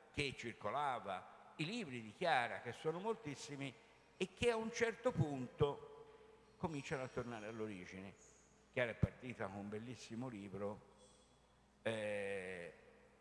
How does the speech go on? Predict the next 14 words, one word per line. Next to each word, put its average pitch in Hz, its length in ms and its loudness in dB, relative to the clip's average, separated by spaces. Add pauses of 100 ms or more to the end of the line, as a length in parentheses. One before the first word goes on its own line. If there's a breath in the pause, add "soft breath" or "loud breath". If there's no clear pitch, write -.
(160)
su, 107 600 -4 (600)
sul 131 240 -4
mito 127 300 -6
di 110 100 -4
Alessandro 95 880 -4
portato 90 640 -2
in 104 160 -6
aria 90 460 -6
da 87 120 -6
un 92 180 -8
carro 87 500 -4
trainato 92 580 -10
da 87 120 -6
grifoni. 85 600 -14